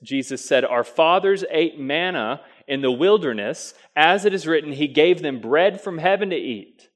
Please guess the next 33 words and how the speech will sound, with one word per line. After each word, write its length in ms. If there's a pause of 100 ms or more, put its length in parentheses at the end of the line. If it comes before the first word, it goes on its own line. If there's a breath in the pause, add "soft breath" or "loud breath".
(480)
And 140
then 100
Jesus 340
said, 220
"Truly, 400
truly, 340
I 100
say 260
to 60
you, 280 (320 loud breath)
it 100
was 160
not 300
Moses 500
who 100
gave 220
you 120
bread 320
from 140
heaven, 280
but 140
my 100
Father 540
who 100
gives 280
the 100
true 420
bread 480 (240 loud breath)
from 220
heaven," 480 (600)
obviously 440
meaning 240
himself. 760